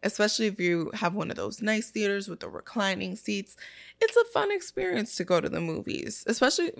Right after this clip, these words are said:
when you don't do it that often. You go once in a while. It's a,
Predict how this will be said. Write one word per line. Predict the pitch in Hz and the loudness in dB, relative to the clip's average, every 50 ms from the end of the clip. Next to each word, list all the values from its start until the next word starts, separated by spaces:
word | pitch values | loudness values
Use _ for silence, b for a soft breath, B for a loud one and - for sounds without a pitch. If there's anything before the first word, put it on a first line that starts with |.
| - - | -12 -4
when | - 247 226 | 0 2 2
you | 226 226 220 | 4 2 2
don't | 214 220 208 202 190 131 | 4 4 4 4 4 2
do | 196 - 175 165 | 0 -2 0 0
it | 180 180 175 | 0 -2 0
that | - 190 196 196 | 0 0 2 4
often. | 196 202 214 214 - - 208 214 214 208 208 | 4 4 2 2 -2 -4 -2 0 0 0 -2
You | 196 180 | -2 -2
go | 170 190 185 180 | 0 2 2 2
once | 175 180 180 180 185 - | 2 0 -2 -2 -4 -4
in | 185 180 | -6 -6
a | 175 175 | -6 -4
while. | 170 175 170 165 - 196 | 0 0 2 2 2 0
It's | 208 226 - | -2 -2 -4
a, | 208 | -8